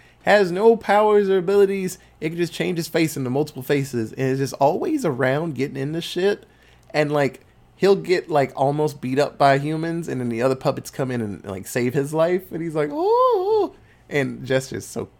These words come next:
cute. He's just, he's just there. He's cheering on his friends. Tunneler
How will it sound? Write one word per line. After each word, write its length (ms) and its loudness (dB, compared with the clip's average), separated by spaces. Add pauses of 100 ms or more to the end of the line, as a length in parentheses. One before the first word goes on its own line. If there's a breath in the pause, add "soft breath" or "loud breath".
(340)
cute. 320 -12
He's 160 -6
just, 240 -2
he's 180 -6
just 200 -8
there. 220 4
He's 120 -2
cheering 280 -2
on 120 0
his 140 -4
friends. 420 -4 (300 soft breath)
Tunneler 520 2